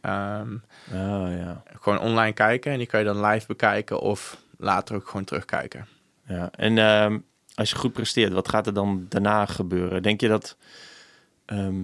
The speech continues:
Speaker 2: vind je, ja, vind je het jammer dat je, dat je niet, zeg maar, als een, bijvoorbeeld een, eh,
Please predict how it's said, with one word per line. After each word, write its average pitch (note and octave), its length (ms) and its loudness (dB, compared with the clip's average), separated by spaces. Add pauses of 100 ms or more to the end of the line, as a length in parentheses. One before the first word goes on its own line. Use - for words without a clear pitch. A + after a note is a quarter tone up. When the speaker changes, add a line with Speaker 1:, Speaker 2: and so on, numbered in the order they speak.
(1700)
Speaker 2:
vind C3+ 280 0
je, D3 140 0
ja, A2+ 240 4
vind C#3+ 200 2
je D3 60 6
het A2 120 2
jammer A#2+ 280 8
dat G#2+ 140 2
je, G#2 300 2
dat G#2 220 2
je G#2+ 80 2
niet, G#2+ 280 2
zeg - 200 0
maar, G2 200 2
als G2 260 0
een, F#2+ 140 -4
bijvoorbeeld F#2+ 440 -4
een, F#2 200 -4
eh, F2+ 200 -4